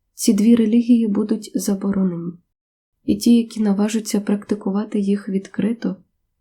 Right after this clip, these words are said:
будуть звинувачені у здійсненні злочину. Спалені дотла храми стануть горами попелу,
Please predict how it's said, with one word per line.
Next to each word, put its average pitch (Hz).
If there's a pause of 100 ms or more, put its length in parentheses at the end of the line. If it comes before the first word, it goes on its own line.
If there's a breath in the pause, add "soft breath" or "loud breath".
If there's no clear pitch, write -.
(140)
будуть 233
звинувачені 202 (380)
у 220
здійсненні 208
злочину. 190 (1040)
Спалені 233
дотла 208
храми 208
стануть 202 (360)
горами 220
попелу, 202